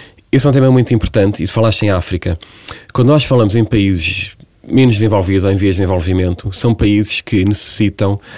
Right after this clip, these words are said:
eh, claramente das baterias em fim de vida. Não é mandar as baterias velhas para lá, é usar as baterias ou os módulos de bateria para acumular energia. O que há mais em África é sol.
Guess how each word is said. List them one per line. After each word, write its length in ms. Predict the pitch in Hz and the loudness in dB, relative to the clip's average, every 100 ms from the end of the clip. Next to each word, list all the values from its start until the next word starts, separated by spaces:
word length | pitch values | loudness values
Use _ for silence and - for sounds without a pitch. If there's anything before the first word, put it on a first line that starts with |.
| - - | -20 -10
eh, 140 | - 101 | -4 -4
claramente 560 | - 120 113 110 110 | 0 2 4 2 2
das 100 | 107 | 0
baterias 380 | 95 104 104 101 | -2 0 0 0
em 80 | 101 | 0
fim 180 | - 101 | 0 -2
de 80 | 90 | 0
vida. 320 | 92 85 82 - - - - | -2 -2 -6 -10 -18 -18 -4
Não 160 | 107 123 | 2 4
é 80 | |
mandar 280 | 127 123 117 | 4 2 2
as 80 | 107 | 0
baterias 400 | 107 101 104 98 | -2 0 0 0
velhas 260 | 110 104 101 | 0 -2 -2
para 160 | 104 | -2
lá, 260 | 92 87 85 - - - | -2 -2 -6 -12 -20 -2
é 160 | 107 - | 0 0
usar 380 | 107 92 135 135 | -2 0 2 2
as 120 | 113 | 0
baterias 460 | 98 - 92 98 98 | 0 -2 0 0 0
ou 100 | 95 | -2
os 120 | 87 | 0
módulos 340 | 104 110 101 | 0 2 0
de 80 | 95 | 0
bateria 500 | 90 85 87 92 101 - | -2 -2 -2 0 -2 -2
para 200 | 110 107 | 0 0
acumular 400 | 101 110 107 107 | 0 0 0 0
energia. 420 | 104 98 87 90 | 0 0 0 -2
O 20 | |
que 200 | 90 - | -2 -2
há 80 | 127 | 0
mais 240 | 123 113 107 | 2 0 0
em 80 | |
África 340 | 110 104 104 101 | 0 -2 -4 -2
é 60 | |
sol. 280 | 92 92 85 | -2 -2 -4